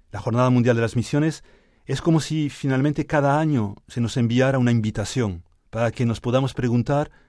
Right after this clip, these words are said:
¿mi vida tiene sabor de Evangelio? ¿Lo suficiente para que otros puedan reconocer, a pesar de mis límites y oscuridades, el estilo de Jesús? ¿Mi experiencia de Dios, mi encuentro personal con Jesucristo, el resucitado, me empuja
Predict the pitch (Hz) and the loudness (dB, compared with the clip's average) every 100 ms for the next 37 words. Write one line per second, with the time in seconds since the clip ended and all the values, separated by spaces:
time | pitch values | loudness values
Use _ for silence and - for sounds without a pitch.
0 | _ - 113 127 165 175 170 _ - 135 | _ -6 -2 -2 -2 -4 -6 _ -4 0
1 | 120 - 123 139 131 120 - 135 151 165 | 0 -2 -2 -2 -2 -4 -6 -6 -6 -10
2 | _ _ _ - 120 - - 120 160 160 | _ _ _ -4 -4 -2 -4 -2 2 2
3 | 160 151 139 139 135 147 151 135 - 131 | 2 0 -2 2 4 4 0 -2 0 0
4 | 123 110 110 120 113 - 139 - - _ | 0 -2 -2 0 0 0 -2 -2 -10 _
5 | - 127 - 120 147 131 120 107 123 135 | -8 -4 -2 -2 0 2 2 2 2 2
6 | 123 117 117 - 117 110 117 123 123 117 | 0 -2 -4 -6 -4 -2 0 0 0 -4
7 | - _ _ _ _ - 113 104 - 123 | -12 _ _ _ _ -10 -8 -6 -2 0
8 | 120 127 117 151 160 - _ _ _ - | 0 -4 -8 -10 -12 -18 _ _ _ -8
9 | 117 - 123 117 139 131 113 104 135 135 | -6 -4 -2 2 2 2 0 2 2 2
10 | 110 110 107 135 131 120 120 - 113 123 | 0 0 0 0 0 -2 -4 -2 -2 0
11 | 123 107 107 104 - 143 143 117 98 - | -2 -4 -6 -8 -6 -6 -4 -4 -4 -6
12 | _ - 117 98 104 - 107 98 - 151 | _ -10 -6 -4 -6 -8 -10 -8 -4 -4
13 | 120 92 - _ _ _ _ _ - 117 | -4 -8 -14 _ _ _ _ _ -6 0
14 | 120 113 143 - 160 156 | 0 2 -2 0 0 0